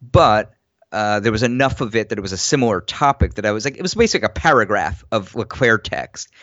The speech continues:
And at this point, I st-, I actually had a transcript, and, um, I just knew. I knew right away. And, uh, so I always knew how it would, quote unquote, end. And I,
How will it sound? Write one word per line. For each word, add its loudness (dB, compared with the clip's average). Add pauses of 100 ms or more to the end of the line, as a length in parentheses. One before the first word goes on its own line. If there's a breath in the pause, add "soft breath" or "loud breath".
(260 soft breath)
And 0
at -2
this -2
point, -2
I 0
st-, -10
I -2
actually -2
had -2
a -8
transcript, -6 (500 soft breath)
and, 0
um, -4 (2250 soft breath)
I 0
just -4
knew. 0
I 0
knew 2
right 2
away. 0 (640)
And, -4 (180)
uh, -2 (1120)
so 0
I 4
always 4
knew -2
how 0
it -4
would, -4
quote 2
unquote, -2
end. 0
And -4
I, -4